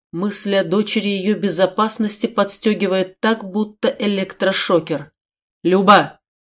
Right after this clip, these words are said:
выдыхаю, когда на третий гудок дочь поднимает трубку. «Ты где?» «На учебе, пап!» — шепчет дочь. «Я тебе наберу после пар». «Да,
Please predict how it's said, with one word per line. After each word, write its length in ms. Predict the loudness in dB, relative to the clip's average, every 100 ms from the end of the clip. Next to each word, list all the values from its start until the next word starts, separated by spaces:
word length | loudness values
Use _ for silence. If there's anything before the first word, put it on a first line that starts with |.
| _ _ -10
выдыхаю, 460 | -6 -4 0 0
когда 320 | 0 -4 0 0
на 120 | 0
третий 420 | 2 2 0 -6
гудок 480 | -4 -2 -2 -4 -14 _ _ _
дочь 260 | -2 -2 -2
поднимает 540 | -4 -2 0 0 0
трубку. 500 | -2 -2 -4 -12 -12 _ 0
«Ты 120 | 0
где?» 420 | 2 2 0 -2 _ _ _ _ _ _ -12
«На 200 | -8 -8
учебе, 560 | -8 -6 -4 -4 -6
пап!» — 400 | -6 -6 -6 -8 _ _ _ _
шепчет 460 | -6 -4 -4 -4 -2
дочь. 300 | -4 -4 -10 _ _ _ _
«Я 100 | -14
тебе 240 | -10 0 4
наберу 360 | 6 8 6
после 340 | 4 -2 -2 -4
пар». 360 | -2 -6 -6 _ _ _ _ _ _ _
«Да, 340 | -2 -2 -2